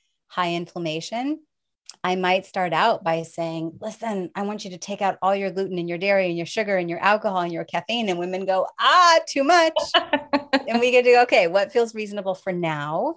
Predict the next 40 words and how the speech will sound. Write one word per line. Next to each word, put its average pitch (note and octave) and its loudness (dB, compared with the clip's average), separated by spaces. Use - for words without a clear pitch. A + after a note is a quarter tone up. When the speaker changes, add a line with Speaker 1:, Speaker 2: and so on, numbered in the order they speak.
Speaker 2:
Mm-hmm. F#3 -4
Speaker 1:
And F#3+ -6
can G3 -4
we G3 -4
do G3 -6
a E3+ 0
reset - -8
for F#3+ -4
a E3+ 0
bit F3+ 2
of E3 -2
time D#3+ -12
and G3+ -2
then G#3 -2
reintegrate G#3 -2
and F3+ -4
allow E3+ -2
you F3+ -6
to E3+ -8
pay E3+ -6
attention D#3+ -8
to, D#3 -12
does D3+ -10
this D#3 -12
change E3 -8
how D#3 -6
I D3+ -10
feel?" F#3 -10
I'll G3+ 2
tell B3+ 2
you, C4 2
when A3+ 2
it F3+ -4
comes A#3 -6
to - -2
adrenal F#3+ -4
well-being, F#3 -4
it E3 -10
takes - -12
time E3+ -8